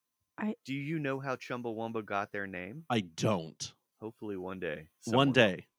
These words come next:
Speaker 3: One day.
Speaker 1: I feel so
Speaker 2: Two C,
Speaker 1: young.
Speaker 2: the act was O M C.
Speaker 3: Uh, is that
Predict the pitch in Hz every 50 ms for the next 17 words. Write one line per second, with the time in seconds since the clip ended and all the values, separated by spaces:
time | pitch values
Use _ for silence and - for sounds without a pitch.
0 | - - - - 117 113 123 110 110 95 85 - - - _ _ _ _ _ _
1 | _ _ _ - - 117 117 123 120 117 - 123 120 - 123 113 104 104 104 95
2 | 98 - 110 117 104 - - 98 107 117 - _ 123 113 101 95 - - - _
3 | - 107 120 147 151 139 131 135 135 127 - - - 120 123 117 92 78 73 -
4 | _ _ _ _ _ - - - - - _ _ - 123 123 123 120 120 110 143
5 | 135 123 185 185 -